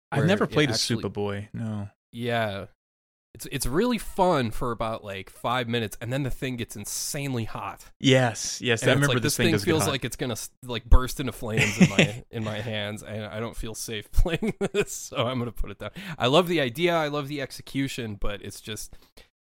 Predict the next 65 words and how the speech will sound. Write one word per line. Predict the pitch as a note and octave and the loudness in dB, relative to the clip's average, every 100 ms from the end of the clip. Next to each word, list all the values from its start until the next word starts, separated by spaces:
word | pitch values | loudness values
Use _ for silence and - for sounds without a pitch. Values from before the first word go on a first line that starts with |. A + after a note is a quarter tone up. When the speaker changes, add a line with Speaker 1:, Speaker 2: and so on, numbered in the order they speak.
| - | -10
Speaker 2:
like, | G2 - - | -10 -8 0
I | E3+ | 2
don't | E3 | 4
know | C#3+ | 4
about | B2 G#2 - | 2 -2 -6
this | G2 - | -12 -10
thing. | A2 G#2 A2 - | -8 -8 6 6
<laughs> | - - - | 6 -2 0
Speaker 1:
Yeah, | A#2+ A2 A2 | 4 4 4
it's, | A2 C#3+ - | 0 -4 0
it's | E3 - | 0 0
probably | - E3+ E3+ C#3+ B2+ | 4 4 6 2 4
not | A#2+ G#2+ | 4 2
great | A#2 A2+ - | 2 2 2
for | B2 | 2
long-term | A2 A2 G#2+ - A2 G2+ | 4 4 4 0 0 0
playing | A#2 A2 A2 | 0 2 4
because, | G#2 G#2 G#2+ G#2+ | 0 -2 0 2
uh, | G2+ G2+ _ D3+ | 2 0 _ 2
I | |
mean, | D#3+ | 4
uh, | D3 E3 - | 4 -2 2
honestly, | E3+ F#3+ D#3 | 4 6 8
Speaker 2:
Right. | C3 | 8
Speaker 1:
it | |
does | C#3 D3 | 8 4
come | - D3 | 4 4
with, | B2 A2 | 4 2
um, | A2+ G#2+ G#2 - _ _ _ - | 2 2 0 -6 _ _ _ 0
if | - | 6
I | |
remember | C3+ D3+ F#3+ A2 | 8 8 8 6
right, | A2+ A#2 G2+ | 8 8 8
I'm | - A#2+ | 4 4
pretty | C#3 B2+ | 4 2
sure | B2+ A#2+ | 2 2
it | |
comes | - A#2 | 2 0
with | A2+ - | -2 -2
controllers | A2 B2 B2 A#2 | 2 4 4 2
you | A2+ | 0
can | A2 | 0
plug | B2+ A#2+ A2+ | 2 2 2
in | A#2 | 2
and, | B2 A2 | 2 0
like, | - | -2
a | |
stand, | - A#2+ A#2+ C3 | -2 2 2 0
so | - | 0
you | - | 0
can | A#2 | 0
sort | - B2 | 0 0
of | A2 | 2
Speaker 2:
It | |
Speaker 1:
set | B2 C#3 | 4 6
it | |
down | F#3+ | 6
Speaker 2:
does. | A2 A2 | 6 4
Speaker 1:
and | A2+ | 2
use | A2 | 4
it | A2 | 4
as | G#2 | 2
a | |
T | - A#2 | 0 -2
V, | G#2+ G#2+ | 2 0